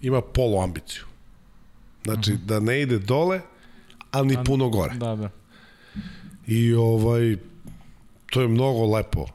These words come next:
Speaker 1: i lako funkcionisalo. Život u Firenci fantastičan tih godina, fantastičan. Ovo, imao sam mnogo dobru ekipu, između ostalih igrao Kozmi Radu,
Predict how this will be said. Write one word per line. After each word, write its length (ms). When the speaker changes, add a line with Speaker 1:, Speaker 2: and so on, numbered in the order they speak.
Speaker 1:
i 140
lako 320
funkcionisalo. 840
Život 420
u 40
Firenci 520
fantastičan 920
tih 220
godina, 380
fantastičan. 840
Ovo, 300
imao 260
sam 400
mnogo 460
dobru 260
ekipu, 400
između 360
ostalih 300
igrao 240
Kozmi 400
Radu, 320